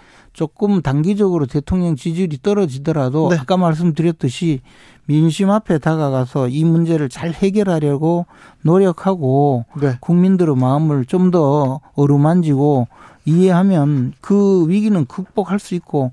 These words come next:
Speaker 2: 네.
Speaker 1: 그것이 총선에 승리할 수 있는 계기가 된다고 봅니다.
Speaker 2: 알겠습니다. 이십 퍼센트대로 떨어질 수는 있겠네요.
Speaker 1: 그거는 뭐 여론조사 결과, 여론조사 회사에마다
Speaker 2: 네.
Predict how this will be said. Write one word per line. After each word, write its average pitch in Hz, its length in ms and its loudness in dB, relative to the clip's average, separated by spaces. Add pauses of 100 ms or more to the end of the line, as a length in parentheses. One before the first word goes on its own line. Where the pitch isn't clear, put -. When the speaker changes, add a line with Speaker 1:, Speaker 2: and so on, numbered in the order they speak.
Speaker 2:
네. 151 220 -4
Speaker 1:
그것이 202 580 -2
총선에 202 580 -2
승리할 240 520 0
수 - 140 -16
있는 139 400 -4
계기가 185 320 -2
된다고 160 400 -4
봅니다. 139 400 -4
Speaker 2:
알겠습니다. 123 580 -2 (520)
이십 165 240 -2
퍼센트대로 208 720 2
떨어질 247 340 0
수는 208 240 -2
있겠네요. 147 340 -6 (300)
Speaker 1:
그거는 208 340 4
뭐 185 240 4
여론조사 165 880 2
결과, 156 460 2
여론조사 170 640 4
회사에마다 151 1000 2
Speaker 2:
네. 147 140 -4